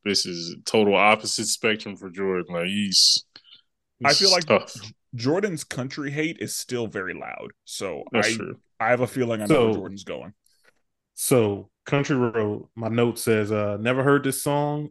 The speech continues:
Speaker 3: and I was so close to turning it off because it sounded like some country." And, um, it was pretty bad.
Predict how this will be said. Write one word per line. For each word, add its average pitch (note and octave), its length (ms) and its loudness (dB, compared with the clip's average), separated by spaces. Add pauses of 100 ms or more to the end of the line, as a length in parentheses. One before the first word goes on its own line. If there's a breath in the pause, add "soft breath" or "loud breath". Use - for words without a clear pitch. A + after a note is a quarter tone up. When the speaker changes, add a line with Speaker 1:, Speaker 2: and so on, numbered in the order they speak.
Speaker 3:
and A#2 140 -4
I A2 60 0
was G#2 120 -6
so C3+ 300 0
close C3+ 320 0
to - 60 -20
turning C3+ 280 0
it B2+ 60 -2
off C#3+ 320 2
because A2 240 -8
it G#2+ 80 -12
sounded B2 300 -2
like A#2 160 -2
some A#2 120 -14
country." G2+ 420 -10 (1080)
And, G2+ 240 -8
um, G2 600 -6 (520)
it G2 220 -12
was G2 140 -12
pretty A#2+ 200 -2
bad. G#2 420 -6